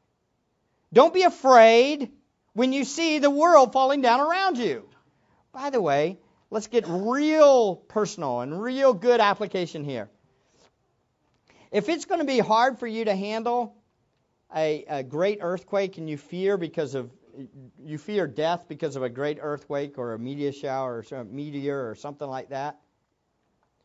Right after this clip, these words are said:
don't you think it applies to the small things in your life too?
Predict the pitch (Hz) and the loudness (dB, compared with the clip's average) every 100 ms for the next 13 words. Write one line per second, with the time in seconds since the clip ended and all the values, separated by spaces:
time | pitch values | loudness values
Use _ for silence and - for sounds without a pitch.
0 | _ _ 165 190 247 208 208 262 147 - | _ _ -10 -10 -12 -12 -10 -8 -10 -10
1 | 147 151 147 131 123 - 127 123 127 139 | -8 -8 -12 -18 -18 -16 -12 -12 -12 -14
2 | 131 131 123 120 120 117 - 123 127 | -16 -16 -14 -12 -12 -14 -14 -14 -14